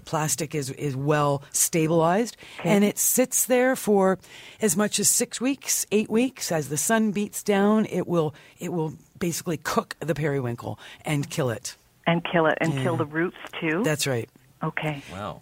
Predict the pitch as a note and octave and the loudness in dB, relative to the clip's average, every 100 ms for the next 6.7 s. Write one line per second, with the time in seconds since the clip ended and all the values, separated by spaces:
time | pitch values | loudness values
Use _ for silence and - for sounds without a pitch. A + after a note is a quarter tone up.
0 | - G#3+ A#3 A3+ B3 - - C4 C#4+ C4+ | 0 4 4 4 0 -2 -2 0 2 2
1 | - D#4+ - E4+ A3+ G3+ G#3+ D#3 D3 F#3+ | 0 -4 0 0 4 4 4 0 0 -2
2 | A3 F#3+ A#3+ A3 - F3+ - D#3+ E3+ B3 | -2 0 2 2 0 -4 -4 -4 -2 2
3 | D#4 E4+ G3 F#3+ - D3 D#3+ F#3+ B3 B3+ | 2 4 2 2 -2 0 2 4 4 4
4 | - F3 A3 G3 F#3+ - - A#3 B3 - | 2 2 2 2 0 -4 -4 0 0 2
5 | A3+ G3+ G3 F#3 A#2+ F3+ - D#3 D3+ D#3 | 2 4 2 0 0 0 0 0 0 -2
6 | C#3+ A#2 - C3 B2 A2 | -4 -6 -4 -4 -4 -6